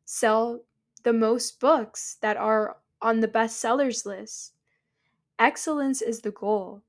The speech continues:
and the true path to excellence is by slowly and systematically working on the things you lack mastery at.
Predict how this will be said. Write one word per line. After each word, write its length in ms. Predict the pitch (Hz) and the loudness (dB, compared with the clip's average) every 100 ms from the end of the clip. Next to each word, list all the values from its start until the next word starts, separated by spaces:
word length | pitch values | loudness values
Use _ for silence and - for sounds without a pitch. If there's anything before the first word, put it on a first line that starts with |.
| _ _ _ _ _ _ | _ _ _ _ _ _
and 160 | 240 233 | -2 0
the 80 | |
true 300 | 226 - 269 | 0 -4 -6
path 480 | 277 - 202 220 233 | -2 -2 -2 -4 -6
to 200 | - - | -12 -10
excellence 760 | 208 208 - 254 262 277 269 - _ _ - | -10 -12 -8 -4 -2 -4 -8 -16 _ _ -6
is 220 | 233 214 | -4 -2
by 280 | 220 214 214 | -2 -2 -2
slowly 880 | - - - 226 226 247 269 269 - - | -6 -8 -2 2 4 2 0 -4 -8 -10
and 160 | 220 220 | -8 -6
systematically 1120 | - 233 - 285 220 208 240 247 269 285 277 _ _ _ - | -4 -4 -2 -2 0 0 -2 -4 -6 -6 -8 _ _ _ 0
working 420 | 220 226 269 262 | 2 2 0 -4
on 200 | 214 220 | -4 -4
the 100 | 208 | -6
things 480 | 208 - 214 226 226 _ _ | -6 -6 -4 -4 -6 _ _
you 340 | 196 208 233 | -8 -4 -4
lack 420 | 233 208 208 214 - | -4 -4 -6 -8 -12
mastery 640 | 196 220 - - 202 190 | -10 -8 -8 -10 -12 -10
at. 240 | - - | -10 -12